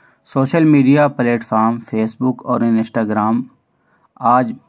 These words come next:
मंगल रात में अचानक से डाउन हो गए हैं और जितने भी चलाने वाले हैं सोशल मीडिया अकाउंट्स हैं वो अचानक ही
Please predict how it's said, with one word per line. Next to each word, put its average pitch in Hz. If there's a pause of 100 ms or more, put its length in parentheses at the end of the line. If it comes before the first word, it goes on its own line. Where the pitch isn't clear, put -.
मंगल 117 (680)
रात 117
में 135 (920)
अचानक 123
से 160
डाउन 117
हो 110
गए 98
हैं 95 (800)
और 117
जितने 127
भी 135
चलाने 120
वाले 113
हैं 127
सोशल 110
मीडिया 107
अकाउंट्स 107
हैं 107 (580)
वो 127
अचानक 123
ही 123